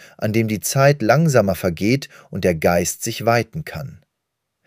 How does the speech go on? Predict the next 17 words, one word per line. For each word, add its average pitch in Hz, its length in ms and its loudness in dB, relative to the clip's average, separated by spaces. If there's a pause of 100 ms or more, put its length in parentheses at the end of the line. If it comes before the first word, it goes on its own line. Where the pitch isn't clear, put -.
(400)
Du 185 240 2
hast 175 220 0
die 127 60 -4
Fähigkeit, 120 960 0
das - 320 4
zu - 140 -2
erschaffen. 98 580 -4 (460)
Nutze 117 540 -4
sie.“ - 340 -12 (1300)
Der 104 120 6
Mann 139 320 4
fühlte 143 360 0
sich 120 200 -6
inspiriert 113 760 2
und 82 120 -8
zugleich 87 560 0
beruhigt. 110 640 -6